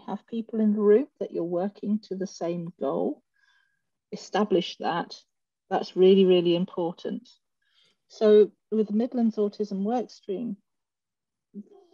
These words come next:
they very quickly realised that they needed to have autistic people embedded in the process, initially as a core team,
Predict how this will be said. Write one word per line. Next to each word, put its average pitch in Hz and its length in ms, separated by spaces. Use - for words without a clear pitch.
they 202 100
very 220 280
quickly 202 560
realised 180 600
that - 160
they 190 140
needed 196 460
to 180 100
have 170 280
autistic - 560
people 196 460
embedded 185 520
in 160 140
the 160 60
process, - 840
initially 220 480
as 185 120
a 151 60
core 170 340
team, 196 420